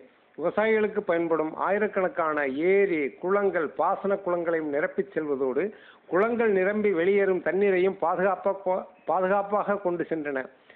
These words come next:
அந்த இயற்கை வளம் எப்போதும் குன்றாமல் இருக்க வேண்டும் என்பதற்காக கல்லணை கால்வாய்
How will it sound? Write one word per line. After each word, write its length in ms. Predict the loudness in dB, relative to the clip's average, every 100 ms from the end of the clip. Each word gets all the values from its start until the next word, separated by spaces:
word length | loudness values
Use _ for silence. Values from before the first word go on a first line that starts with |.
| -20 -8
அந்த 200 | -4 -2
இயற்கை 420 | 0 0 2 0
வளம் 260 | 2 2 0
எப்போதும் 440 | -2 0 0 0
குன்றாமல் 480 | -2 -2 0 2 0
இருக்க 200 | 0 0
வேண்டும் 300 | 0 0 -2
என்பதற்காக 720 | -2 0 -2 -2 -4 -2 -4 -6 -18 -20
கல்லணை 320 | -4 -2 0 0
கால்வாய் 440 | 0 0 0 0